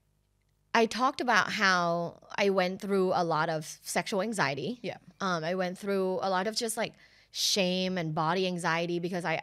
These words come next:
Speaker 1: I grew up in a very sexually conservative environment in Thailand. I went to an all-girls Catholic school.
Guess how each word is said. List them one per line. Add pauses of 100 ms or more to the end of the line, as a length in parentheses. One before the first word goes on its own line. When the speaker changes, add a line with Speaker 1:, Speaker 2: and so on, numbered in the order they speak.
Speaker 1:
I
grew
up
in
a
very
sexually
conservative
environment
in
Thailand.
I
went
to
an
all-girls
Catholic
school.